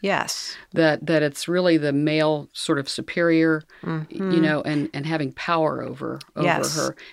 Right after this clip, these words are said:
Speaker 2: And you and I were always in a position of having responsibility and some
Speaker 1: Right.
Speaker 2: level of clout or power.
Speaker 1: Exactly.
Speaker 2: Who's gonna come on to us?
Speaker 1: Right.
Speaker 2: You know what I
Speaker 1: Didn't
Speaker 2: mean?
Speaker 1: have, yeah.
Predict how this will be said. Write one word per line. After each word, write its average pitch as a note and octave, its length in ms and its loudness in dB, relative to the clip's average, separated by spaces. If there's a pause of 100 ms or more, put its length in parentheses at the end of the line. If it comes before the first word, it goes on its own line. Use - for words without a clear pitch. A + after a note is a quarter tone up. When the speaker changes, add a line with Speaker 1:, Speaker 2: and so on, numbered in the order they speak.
Speaker 2:
And E3 160 0
you F#3+ 100 2
and F3+ 100 2
I G3+ 340 2
were D#3 200 2
always D#3 280 4
in D3+ 100 2
a C#3+ 60 -2
position D#3 640 0
of C#3 380 -6 (280)
having D#3+ 480 -2
responsibility D3+ 920 -2
and D#3 180 2
some F3+ 60 4
Speaker 1:
Right. G3+ 320 6
Speaker 2:
level D3+ 320 4
of C3+ 140 -4
clout C3 340 2
or B2+ 80 -2
power. C#3 480 0
Speaker 1:
Exactly. E3 560 0
Speaker 2:
Who's G3+ 140 0
gonna F#3 180 -2
come F3+ 220 -2
on E3+ 140 4
to D#3 120 2
us? - 500 -2
Speaker 1:
Right. D#3+ 320 0
Speaker 2:
You D#3+ 80 2
know D#3+ 100 4
what D#3 100 0
I D3+ 60 2
Speaker 1:
Didn't F#3 260 8
Speaker 2:
mean? F3 80 4
Speaker 1:
have, E3+ 200 6
yeah. F3 320 6